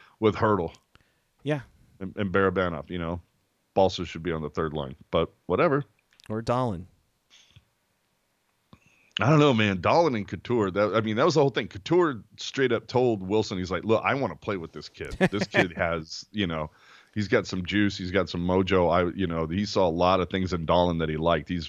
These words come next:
Speaker 1: you know, been pretty creative. How can you not like this kid so far?"
Speaker 2: Right.
Speaker 1: So I'm, I'm more than, than fine with that top line, uh, with the exception of it can't be the only one producing.
Speaker 2: Yes.
Speaker 1: And,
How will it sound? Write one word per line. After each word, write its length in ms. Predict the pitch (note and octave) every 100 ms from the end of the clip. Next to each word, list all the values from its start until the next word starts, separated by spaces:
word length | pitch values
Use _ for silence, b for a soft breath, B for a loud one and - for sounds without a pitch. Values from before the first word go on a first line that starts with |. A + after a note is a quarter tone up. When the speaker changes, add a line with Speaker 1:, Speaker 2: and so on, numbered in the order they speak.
| -
Speaker 1:
you 120 | A2+ E2+
know, 120 | D#2
been 240 | D#2 F2
pretty 220 | - F#2+
creative. 480 | E2 F2 E2+ F2+ G#2 B B B B
How 140 | A#2+
can 160 | C3 A#2+
you 100 | F#2
not 320 | F2+ G#2+ E2+
like 240 | D#2+ D2
this 320 | E2 C#2 - - _ _
kid 240 | - D#2+
so 220 | C#2+ F#2 D#2
far?" 420 | F#2+ E2+ - -
Speaker 2:
Right. 360 | A#2+ A2+ G2+ -
Speaker 1:
So 440 | F#2+ D#2 D2+ D2+ _ b b b b
I'm, 300 | F#2 F#2+ F#2
I'm 560 | G2+ G#2 G#2 G2 G#2 A#2+
more 360 | B2 D3 D3+
than, 280 | C3+ B2 A#2 A2+
than 220 | A2+ G2+
fine 380 | - G#2+ A2+ A#2
with 160 | -
that 220 | G2+ F#2
top 300 | - G2 G2+
line, 520 | G2+ F#2+ G#2 A#2 G#2+ D#2 _ -
uh, 140 | G2 E2+
with 200 | G2 F2+
the 100 | G#2
exception 480 | F#2 - G2+ - G2+
of 160 | F#2+ B B B
it 200 | A2 G2
can't 400 | - G#2 G2+ G#2+
be 140 | G2 G#2
the 180 | G2 -
only 260 | G2 F#2+ F#2+
one 320 | F2 F2 E2+
producing. 720 | - D#2 D2 D#2+ - - - _ _ _ _ _ _ _
Speaker 2:
Yes. 420 | - G2 - - -
Speaker 1:
And, 300 | G2 F#2+